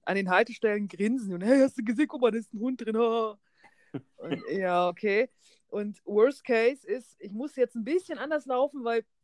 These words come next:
Speaker 1: äh, der eigentliche Weg, den ich sonst immer gegangen bin,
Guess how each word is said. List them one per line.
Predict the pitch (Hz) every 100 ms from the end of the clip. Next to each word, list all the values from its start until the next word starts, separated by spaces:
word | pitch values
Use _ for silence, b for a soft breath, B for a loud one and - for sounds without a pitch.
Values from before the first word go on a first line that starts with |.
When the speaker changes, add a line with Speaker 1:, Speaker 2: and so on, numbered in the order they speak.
| _ _ _ _ _ _ -
Speaker 1:
äh, | - 208 202 196
der | 175 190 175 - - -
eigentliche | - - 311 262 - 226
Weg, | 185 247 -
den | 226
ich | 190
sonst | 240 240
immer | 214
gegangen | 202 202 240
bin, | 247 214